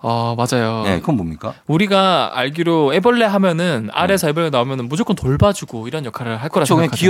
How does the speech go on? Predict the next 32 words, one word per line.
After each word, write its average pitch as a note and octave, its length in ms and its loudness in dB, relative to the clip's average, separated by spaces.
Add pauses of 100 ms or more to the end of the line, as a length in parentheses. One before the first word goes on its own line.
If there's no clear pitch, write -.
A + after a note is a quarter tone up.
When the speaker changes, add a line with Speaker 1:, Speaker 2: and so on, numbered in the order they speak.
Speaker 2:
기어다니기만 D3+ 400 4
하는데. E2+ 280 -2
Speaker 1:
음. B2+ 400 -2
Speaker 2:
네. D#2 260 -8
Speaker 1:
그래서 C#3 260 -4
아, B2+ 360 -4 (340)
힘나-, E3 420 -2
힘든 E3+ 480 0
육아라고 A#2+ 300 0 (160)
Speaker 2:
음. F#2 300 -2
Speaker 1:
생각을 C3+ 260 0
하지만 A#2+ 560 0
Speaker 2:
음. E2+ 240 -4 (680)
Speaker 1:
개미들은 D3 460 4
또 B2 120 2
이 A#2 180 2
얘네들도 C#3+ 460 2
효율적으로 D3 400 0
씁니다. - 460 -12 (160)
Speaker 2:
어. G#2+ 400 0
Speaker 1:
"야, C#3+ 80 0
너 C#3 320 0 (280)
돌-, C3+ 200 0
내가 C#3 180 0
돌봐주기만 D3 580 2
하-, D#3+ 140 0 (160)
하지 E3 220 0
않아. A#2+ 260 0
너도 C3 240 2
너 B2+ 140 4
일을 D3 200 4
해." E3+ 220 4